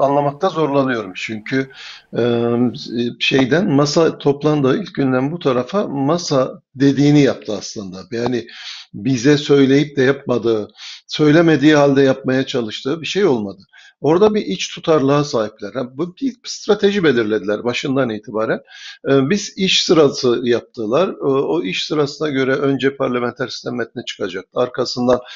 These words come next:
anayasa metni çıkacaktı. Arkasından yasal reformlar metni çıkacaktı. Arkasından ortak hükümet programı, e, yol haritası dedikleri, yani o,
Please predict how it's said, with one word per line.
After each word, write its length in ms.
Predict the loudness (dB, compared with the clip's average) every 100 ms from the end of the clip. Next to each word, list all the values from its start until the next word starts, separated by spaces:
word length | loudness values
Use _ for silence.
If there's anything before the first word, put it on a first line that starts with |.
| -20 -4
anayasa 400 | 2 2 2 -2
metni 340 | -4 -6 -10
çıkacaktı. 560 | -10 -6 -6 -6 -4 0
Arkasından 720 | 0 0 -2 -2 0 0 0 -10 -6 0
yasal 380 | 2 4 4
reformlar 500 | 4 2 0 0 -2
metni 360 | -4 -6 -8 -12
çıkacaktı. 720 | -10 -10 -8 -10 -2 0 0 -2 -16 -16 -6 0
Arkasından 800 | 0 2 0 2 2 4 2 2
ortak 280 | -2 0 -4 -6
hükümet 340 | -2 -2 -2
programı, 640 | -4 -4 -4 -4 -2 -4 -6 -20 -10 -2
e, 40 | 0 2 0 0 -2 2
yol 260 | 4 6
haritası 500 | 4 2 0 -4 -2
dedikleri, 440 | -4 -2 0 2 4
yani 240 | 2 2
o, 180 | -2